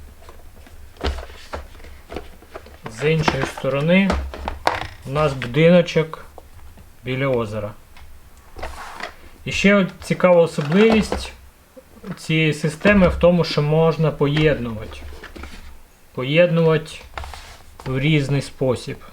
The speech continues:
Наприклад, ось так зробити, щоб ксеноморф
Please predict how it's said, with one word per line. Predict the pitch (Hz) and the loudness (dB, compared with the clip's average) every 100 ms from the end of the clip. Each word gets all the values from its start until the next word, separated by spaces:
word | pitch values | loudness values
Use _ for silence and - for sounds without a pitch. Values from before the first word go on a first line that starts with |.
| - - - - | -20 -18 -14 -6
Наприклад, | 123 - 135 156 156 135 - - | -6 -2 2 2 2 0 -2 -8
ось | 156 135 - | -4 -4 -6
так | - 139 107 - - | 0 2 0 -6 -14
зробити, | - 131 120 170 165 151 | -6 -4 2 2 4 0
щоб | - - 147 135 - - - - - - - - - | -2 0 0 0 -4 -16 -16 -16 -18 -18 -18 -18 -14
ксеноморф | - 143 143 151 196 214 208 - | -4 0 2 6 6 6 2 -4